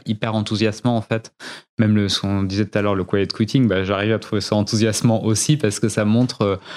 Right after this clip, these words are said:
vraiment un renversement du, du, du monde du travail. Et, euh, et nous, ce qu'on dit souvent, et moi j'en suis persuadé, c'est que, euh, choisir un job qui a du sens, en fait, c'est, c'est là où on peut avoir le plus d'impact.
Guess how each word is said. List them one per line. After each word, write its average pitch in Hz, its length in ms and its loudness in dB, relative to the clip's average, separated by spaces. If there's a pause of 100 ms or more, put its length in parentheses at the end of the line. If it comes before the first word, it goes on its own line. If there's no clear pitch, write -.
(260)
vraiment 107 300 2
un 110 60 2
renversement 110 680 0
du, 92 320 -2
du, 92 320 -2
du 92 160 -4
monde 101 240 2
du 98 140 -2
travail. 113 520 0
Et, 92 160 2
euh, 90 140 0 (920)
et 92 160 2
nous, 101 180 4
ce 113 100 -2
qu'on 92 180 2
dit 92 120 0
souvent, 104 460 0
et 92 60 0
moi 92 140 0
j'en 90 120 -6
suis - 160 -10
persuadé, 98 540 -2
c'est 95 180 -6
que, 95 240 -2 (400)
euh, 87 300 -4
choisir 101 420 0
un 95 160 0
job 104 280 0
qui 98 100 -2
a 87 40 0
du 87 140 -4
sens, - 280 -2
en 92 60 -4
fait, 113 180 -4
c'est, 90 160 -4
c'est - 160 -4
là 104 120 2
où 107 80 2
on 92 80 -2
peut 98 100 -4
avoir 95 200 0
le 92 80 0
plus 113 280 -2
d'impact. 110 560 -4